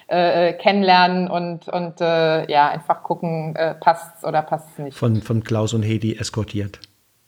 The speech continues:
Speaker 1: Ja, also ich bin schon alleine hingefahren,
Speaker 2: Okay.
Speaker 1: aber, äh, durch sie angekün-, angekündigt. <laughs>
Speaker 2: Okay.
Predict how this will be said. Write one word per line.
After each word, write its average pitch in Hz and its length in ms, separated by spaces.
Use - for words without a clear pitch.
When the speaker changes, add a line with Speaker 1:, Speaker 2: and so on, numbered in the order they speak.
Speaker 1:
Ja, 214 760
also 180 160
ich 190 60
bin 208 140
schon 196 160
alleine 165 420
hingefahren, 196 580
Speaker 2:
Okay. - 40
Speaker 1:
aber, 165 400
äh, 160 140
durch 180 180
sie - 180
angekün-, 160 580
angekündigt. 147 680
<laughs> - 60
Speaker 2:
Okay. 196 260